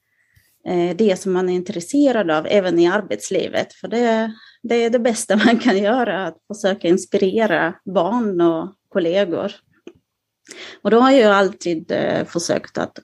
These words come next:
odla och titta på lite olika, eh, naturfenomen och processer som sker när man till exempel odlar eller gör kompost och annat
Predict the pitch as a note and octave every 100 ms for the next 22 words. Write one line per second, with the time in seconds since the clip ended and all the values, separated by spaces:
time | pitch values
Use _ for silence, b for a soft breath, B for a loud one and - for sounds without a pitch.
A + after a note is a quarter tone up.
0 | - A3+ A#3+ F#3+ - A3+ C4 D4 C#4+ -
1 | G#3 F#3+ G3 - - G3+ G3 F3+ E3+ -
2 | F#3 - - - E3+ E3+ B B B B
3 | B - - B1+ - - F3+ F#3 G#3 A3
4 | F#3+ F#3 - F3+ G3 G3+ E3+ F3 F3 F#3
5 | - G#3+ A#3+ - - - C4 C4 B3 -
6 | D4+ C4+ D#4 D4+ C#4 C4 C4 B3 C4 -
7 | A#3 A#3 A#3+ A#3 A#3+ - B3+ F#3 A3 A3+
8 | A3 A3 G#3+ A#3 A3+ - B3 B3 - -
9 | - G3 G#3 G#3 G3+ G3 G#3+